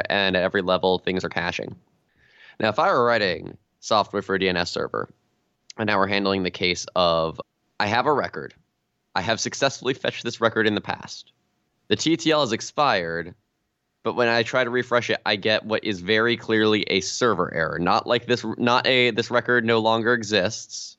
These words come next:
type of error, but what is very clearly just a server error from the authoritative name server. In that situation, serving the cached record, even if, even if it's meant to be expired, if you can't refresh the cache, serving the cached record seems like the right thing to do.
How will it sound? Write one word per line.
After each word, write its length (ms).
type 160
of 80
error, 300
but 160
what 120
is 80
very 200
clearly 280
just 140
a 80
server 380
error 280
from 140
the 80
authoritative 440
name 200
server. 340
In 80
that 260
situation, 880
serving 640
the 60
cached 420
record, 480
even 220
if, 240
even 200
if 140
it's 160
meant 180
to 60
be 80
expired, 480
if 140
you 60
can't 340
refresh 380
the 100
cache, 500
serving 320
the 60
cached 300
record 420
seems 440
like 160
the 100
right 340
thing 280
to 60
do. 500